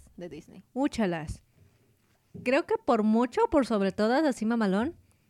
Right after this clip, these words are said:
Speaker 2: sería precisamente El Jorobado de Notre Dame. Como comento, a mí me gustan más los villanos, entonces esta se los lleva por mucho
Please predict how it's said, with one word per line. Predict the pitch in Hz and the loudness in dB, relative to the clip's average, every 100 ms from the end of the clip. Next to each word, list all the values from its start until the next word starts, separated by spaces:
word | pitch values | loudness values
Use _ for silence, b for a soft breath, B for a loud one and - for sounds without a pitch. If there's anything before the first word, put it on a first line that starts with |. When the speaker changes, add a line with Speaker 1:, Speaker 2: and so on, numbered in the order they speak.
| _ _ | _ _
Speaker 2:
sería | - 185 190 196 208 208 | -4 0 0 2 0 -2
precisamente | 185 185 175 202 196 190 208 | -6 -6 -4 -2 -2 -2 -2
El | 202 | 0
Jorobado | 208 185 180 | 0 2 2
de | 196 | 0
Notre | 180 170 | -2 -4
Dame. | 156 156 - b b b b | -6 -8 -12 b b b b
Como | - 214 208 | -2 0 2
comento, | 208 208 226 | 0 0 0
a | |
mí | 240 | -2
me | 240 | -2
gustan | 233 233 226 | -2 -2 -2
más | 214 202 202 | -2 -2 -2
los | 185 | -2
villanos, | 196 160 160 202 269 - | 0 0 0 -2 -4 -10
entonces | 165 165 175 - | -8 -6 -6 -6
esta | 180 175 196 190 | -8 -6 -4 -4
se | 185 | -4
los | 170 | -2
lleva | 165 170 170 | -4 -4 -6
por | 165 | -8
mucho | 165 165 220 | -8 -6 -8